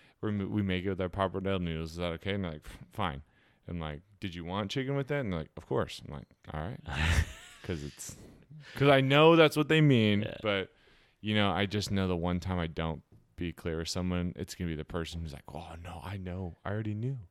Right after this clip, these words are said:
Speaker 2: Yeah.
Speaker 1: Like
Speaker 2: That is
Speaker 1: Yeah.
Speaker 2: strange. The, the mind
Speaker 1: Trying to think of
Speaker 2: with
Speaker 1: another
Speaker 2: food is
Speaker 1: one.
Speaker 2: like that. No, there's, there's a bunch of 'em.
Speaker 1: There's a bunch, but the, the Alfredo, or the fettuccine one is the one I get all the time.
Speaker 2: Well, of course.
Speaker 1: Yeah.
Speaker 2: Yeah.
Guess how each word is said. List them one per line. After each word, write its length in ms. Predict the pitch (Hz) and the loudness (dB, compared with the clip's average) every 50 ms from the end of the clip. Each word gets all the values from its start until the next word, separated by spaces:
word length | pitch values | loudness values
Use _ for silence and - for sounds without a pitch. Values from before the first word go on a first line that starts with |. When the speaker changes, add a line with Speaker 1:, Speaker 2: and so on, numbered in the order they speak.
| _ - | _ -4
Speaker 2:
Yeah. 300 | 92 85 65 55 62 78 - - _ _ - | -4 -4 -4 -4 -8 -10 -12 -14 _ _ -20
Speaker 1:
Like 200 | - - - - _ - _ _ _ _ _ _ _ _ _ _ _ _ _ - | -20 -20 -20 -20 _ -20 _ _ _ _ _ _ _ _ _ _ _ _ _ -10
Speaker 2:
That 180 | 120 123 131 | -8 -6 -4
is 220 | 123 123 127 113 107 | -2 -4 -4 -2 -2
Speaker 1:
Yeah. 80 | 107 104 | -2 0
Speaker 2:
strange. 440 | 101 110 107 90 82 76 69 - - _ _ 92 | 0 0 0 -2 -4 -8 -12 -16 -20 _ _ -14
The, 340 | 87 101 101 98 95 87 85 98 | -8 -6 -6 -6 -6 -8 -8 -10
the 120 | 98 98 | -10 -10
mind 240 | 90 90 90 90 90 | -8 -6 -6 -4 0
Speaker 1:
Trying 240 | - 123 127 117 104 | 0 2 2 0 0
to 40 | 98 | -2
think 140 | 110 104 | -4 -4
of 80 | 98 90 | -2 -4
Speaker 2:
with 80 | 82 80 | -4 -4
Speaker 1:
another 220 | 82 82 82 80 | -4 -4 -2 -2
Speaker 2:
food 100 | 78 78 | -2 -2
is 80 | 78 76 | -4 -4
Speaker 1:
one. 80 | 78 | -4
Speaker 2:
like 200 | 80 80 80 - | -6 -6 -8 -8
that. 200 | - 78 76 73 | -10 -12 -10 -10
No, 180 | 87 95 87 82 | -8 -8 -6 -4
there's, 220 | 87 104 110 92 | -4 -4 -4 -4
there's 220 | 82 92 101 95 82 | -4 -4 -4 -4 -4
a 80 | 82 | -6
bunch 240 | 71 82 85 82 - | -6 -6 -8 -8 -8
of 80 | 82 80 | -10 -12
'em. 160 | 76 73 78 - | -12 -14 -14 -12
Speaker 1:
There's 100 | - 92 | -10 -8
a 60 | 87 82 | -8 -6
bunch, 240 | 78 85 80 78 - - | -6 -6 -6 -6 -6 -4
but 160 | 104 98 85 | -4 -2 -2
the, 200 | 95 90 87 85 - | -2 -2 -2 -4 -6
the 60 | - 87 | -6 -6
Alfredo, 600 | 85 95 98 - - 110 107 107 104 104 98 87 - | -6 -6 -6 -4 -2 -2 0 0 0 -2 -4 -4 -4
or 160 | 95 95 90 | -4 -4 -4
the 240 | 82 87 85 85 82 _ - | -4 -6 -6 -8 -8 _ -6
fettuccine 540 | 107 104 101 92 - - 101 92 87 87 82 | -4 -4 -4 -4 -4 -4 -4 -4 -2 -2 -4
one 140 | 80 80 78 | -4 -6 -6
is 120 | 76 78 - | -8 -8 -8
the 80 | - | -6
one 160 | 85 85 80 | -6 -4 -4
I 80 | 80 80 | -4 -4
get 140 | 78 76 64 | -6 -6 -8
all 180 | - 62 69 | -8 -8 -8
the 80 | 71 64 | -10 -10
time. 260 | - - 76 69 71 | -10 -10 -10 -8 -6
Speaker 2:
Well, 80 | 87 85 | -6 -6
of 80 | 76 | -6
course. 300 | - - - - - - - _ - - | -6 -10 -12 -12 -14 -18 -20 _ -14 -12
Speaker 1:
Yeah. 80 | - | -10
Speaker 2:
Yeah. 80 | 73 | -10